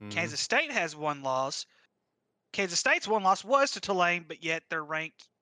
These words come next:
Speaker 2: above Tulane. Okay, I just, just wanna throw that out there.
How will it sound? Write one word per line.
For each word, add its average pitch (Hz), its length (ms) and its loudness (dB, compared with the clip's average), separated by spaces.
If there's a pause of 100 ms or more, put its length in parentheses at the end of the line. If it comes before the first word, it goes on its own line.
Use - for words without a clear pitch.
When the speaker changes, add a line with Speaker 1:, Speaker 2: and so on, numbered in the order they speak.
(280)
Speaker 2:
above 147 480 -8 (140)
Tulane. 254 460 -8 (120)
Okay, 147 260 -6
I 147 120 -4
just, 139 280 -14 (440)
just - 160 -16
wanna 147 180 -2
throw 139 180 -4
that 135 120 -2
out 127 180 -2
there. 135 220 -6